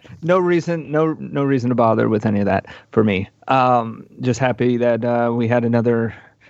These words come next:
another Madden release we got to talk about, Rich, and we got a whole lot coming up in the next, uh, month and a half. Uh, won't be, won't be two N B A games, but there will be an N B A <laughs> game and, and, uh, a couple soccer games and N H L, and,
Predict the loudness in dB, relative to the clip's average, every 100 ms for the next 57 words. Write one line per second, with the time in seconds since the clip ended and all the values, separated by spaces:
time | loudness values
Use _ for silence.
0 | _ -2 2 2 2 2 2 2 2 2
1 | 0 0 -2 -2 -2 0 0 0 0 0
2 | 0 0 2 2 2 2 2 2 2 0
3 | -2 -2 0 2 0 0 0 0 0 -2
4 | -6 -2 2 2 0 -6 _ _ _ _
5 | 0 2 2 2 2 0 -2 -4 -10 -20
6 | _ _ _ -6 -2 0 0 -4 -10 -12
7 | -16 -8 0 2 4 2 0 -6 _ _
8 | _ _ -4 -2 -2 0 0 0 0 2
9 | 0 0 -2 0 0 0 0 2 2 2
10 | 0 2 2 2 0 0 0 0 0 0
11 | -2 -6 -14 -20 _ -4 0 2 2 2
12 | 2 0 0 -2 0 0 -2 -2 -2 -2
13 | 0 0 0 0 0 0 0 2 2 2
14 | 2 2 2 2 0 -4